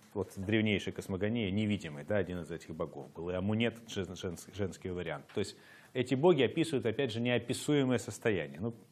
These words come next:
понимаете, да, о чём я говорю? Состояние, которое никак невозможно изложить, да, вот, обрисовать. Поэтому хаос, он странный весьма. Поэтому про хаос могли рассказывать сказки,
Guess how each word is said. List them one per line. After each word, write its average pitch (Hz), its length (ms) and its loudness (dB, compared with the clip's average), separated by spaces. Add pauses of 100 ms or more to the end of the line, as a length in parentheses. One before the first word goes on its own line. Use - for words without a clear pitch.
(140)
понимаете, 98 380 -2
да, 131 120 0
о 131 40 0
чём 82 220 -10
я 78 80 -10
говорю? 73 220 -12
Состояние, 127 400 -6
которое 95 320 -6
никак 101 340 -10
невозможно 90 1120 -8 (380)
изложить, 110 640 2 (100)
да, 92 240 -8
вот, 71 160 -12 (240)
обрисовать. 80 640 -12 (1000)
Поэтому 165 460 8
хаос, 165 480 6
он 151 240 0 (340)
странный 147 480 2
весьма. 82 400 -6
Поэтому 120 420 -2
про 110 200 0
хаос 135 360 0
могли 107 200 -2
рассказывать 117 580 -2
сказки, 110 540 -4